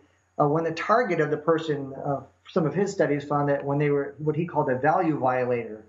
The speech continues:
somebody who was, uh, maybe a, uh, a, a gay person, for example, or somebody who a religious person might consider a, an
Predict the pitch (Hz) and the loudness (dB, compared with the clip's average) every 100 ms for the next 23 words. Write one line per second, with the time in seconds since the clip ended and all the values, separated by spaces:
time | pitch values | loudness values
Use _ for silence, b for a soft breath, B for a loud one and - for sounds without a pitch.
0 | b - 156 143 143 143 143 139 135 131 | b -4 0 0 0 2 0 0 -2 -2
1 | 131 131 135 127 - 131 123 120 b b | -2 0 0 -2 -6 -6 -4 -6 b b
2 | b 135 127 127 127 123 151 151 147 143 | b 0 0 -2 -4 0 2 2 0 -2
3 | 131 131 127 127 131 127 127 127 123 123 | -2 -6 -2 -2 0 -2 0 0 0 -2
4 | 139 127 127 135 127 131 143 143 - - | -4 -4 0 0 2 0 -2 -4 -6 -6
5 | 143 135 139 139 127 143 135 131 147 143 | -2 -2 -2 -6 -2 -2 0 -2 -2 -2